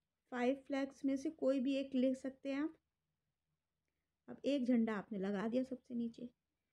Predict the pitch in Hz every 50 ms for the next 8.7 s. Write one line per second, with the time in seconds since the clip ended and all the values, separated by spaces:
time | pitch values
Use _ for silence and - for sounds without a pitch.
0 | _ _ _ _ - 233 220 262 262 226 254 247 240 233 - 302 311 302 269 254
1 | - _ _ - 254 247 254 254 247 254 269 277 277 - _ _ - 285 285 285
2 | 277 247 - 233 233 233 233 254 269 277 254 - - - 262 247 247 - 269 269
3 | 254 240 233 233 233 233 233 220 226 233 233 285 381 - _ _ _ _ _ _
4 | _ _ _ _ _ _ _ _ - 240 240 - 269 269 247 - - - 208 208
5 | - - 277 294 311 320 320 320 - 254 247 247 233 226 233 220 214 208 196 208
6 | 196 196 196 190 - _ _ _ _ _ _ _ _ _ _ _ _ _ _ _
7 | _ _ _ _ _ _ _ _ - 262 254 254 277 262 262 262 262 277 269 277
8 | 285 277 269 254 269 269 269 269 254 240 247 254 285